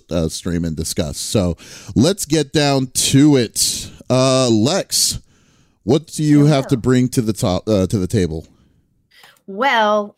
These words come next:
Speaker 2: uh, in a surprise turn of events,
Speaker 1: Hmm.
Speaker 2: uh, you will no longer be watching your favorite Overwatch League on Twitch. No, you will not. Uh, though Twitch dominated sixty-one percent of the market,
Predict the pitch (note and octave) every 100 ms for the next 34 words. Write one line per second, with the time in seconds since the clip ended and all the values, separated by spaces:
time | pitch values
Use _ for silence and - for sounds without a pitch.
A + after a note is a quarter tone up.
0 | _ A3+ A3+ A3+ A3+ G3+ - A#3 A3+ -
1 | D4+ E4 E4+ B3 - E4+ F#4+ A#3 A3 E4
2 | F4+ G#3 G3+ - - C3+ B2 G2 F2 -
3 | C#4 C#4+ C#4+ C#4 - - A3+ F4+ F#4 C#4+
4 | E4+ E4 D4 D4 D#4 D#4 D4 C4+ C4 A#3
5 | A#3+ G#3+ A#3+ A#3 A3 A3 A3 - A#3 C4
6 | C4+ A3 F3+ F#3 F#3+ - A#3+ C4+ C4+ C4
7 | B3+ A#3 B3 B3 A3+ - G#3 A#3 A#3 -
8 | G3+ F3+ - - A3+ C4+ D4+ D4+ C4 C#4
9 | C#4 A3+ E3+ - - - - - - A3
10 | A3 G#3+ G#3 G#3 A#3+ C#4 D4 - D4+ D#4
11 | - - _ _ - G#3 A3+ B3 C4 C4
12 | C4 C4 A3 - A#3 - C4 A#3+ A#3+ A#3
13 | A3 A3 A3 G#3+ G3 G3+ G3+ F#3 E3 F3
14 | B3 B3+ -